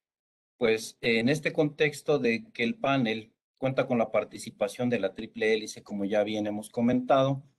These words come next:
en primer lugar me gustaría <clears throat> presentar a un estimado amigo de, de todos, muy conocido, eh, que trabaja en la Secretaría de Desarrollo Sustentable aquí en nuestro estado de Querétaro,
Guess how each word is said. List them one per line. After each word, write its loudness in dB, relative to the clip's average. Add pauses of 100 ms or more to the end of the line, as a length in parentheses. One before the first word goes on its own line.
(380)
en -8
primer 2
lugar 4
me 0
gustaría 0 (120)
<clears throat> -2
presentar -2 (640)
a -4
un 0
estimado -4
amigo -6
de, -8
de -10
todos, -4
muy -12
conocido, -6 (440)
eh, -8
que -14
trabaja -2
en -6
la -4
Secretaría -4 (280)
de -6
Desarrollo -6
Sustentable -4
aquí -10
en -6
nuestro -10
estado -2
de 0
Querétaro, -4